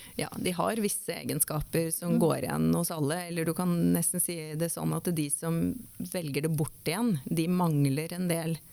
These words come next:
Speaker 1: egenskaper. Det går jo på det å ikke være risikoavers.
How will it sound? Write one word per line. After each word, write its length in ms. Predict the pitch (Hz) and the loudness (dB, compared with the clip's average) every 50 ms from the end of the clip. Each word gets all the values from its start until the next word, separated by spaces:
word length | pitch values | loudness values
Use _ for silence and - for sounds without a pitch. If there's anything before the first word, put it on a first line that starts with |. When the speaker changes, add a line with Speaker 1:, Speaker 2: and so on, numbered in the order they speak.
| - - - - - - - | -18 -18 -18 -18 -18 -4 -2
Speaker 1:
egenskaper. 680 | 175 170 156 170 175 - - 175 175 - - 247 254 220 | -2 0 2 2 2 2 2 0 0 2 2 2 2 2
Det 120 | 190 185 | 0 2
går 240 | 175 175 170 160 151 | 4 4 4 4 4
jo 100 | 160 165 | 2 -2
på 140 | 170 - 214 180 | -2 -2 0 0
det 140 | 175 165 | 0 0
å 100 | 160 160 170 - - - - - - - - - - - - - - - | -2 -4 -6 -8 -14 -18 -20 -20 -20 -20 -20 -20 -20 -20 -20 -20 -4 -4
ikke 220 | - - - 156 | -4 -2 0 0
være 240 | 147 156 147 147 151 | 0 0 -2 -2 -2
risikoavers. 840 | 156 147 - - 151 - - 165 - 165 226 330 - - - - - | -2 -4 -4 -4 -2 0 2 2 4 2 2 2 -2 -8 -10 -14 -18